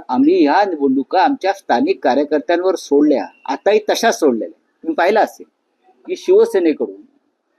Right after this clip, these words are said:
लोक म्हणतात विरोधक निस्तेज आहेत या निवडणुकीत. नाही, विरोधक निवडणुकीमध्ये आहेत, पण अशा पद्धतीने निवडणुका आम्ही कधी लढल्या नाही.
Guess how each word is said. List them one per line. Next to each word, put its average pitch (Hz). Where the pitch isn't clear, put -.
लोक 302
म्हणतात 196
विरोधक 170
निस्तेज 170
आहेत 101
या 151
निवडणुकीत. 135
नाही, 139
विरोधक 202
निवडणुकीमध्ये 175
आहेत, 123
पण 180
अशा 220
पद्धतीने 170
निवडणुका 143
आम्ही 147
कधी 127
लढल्या -
नाही. -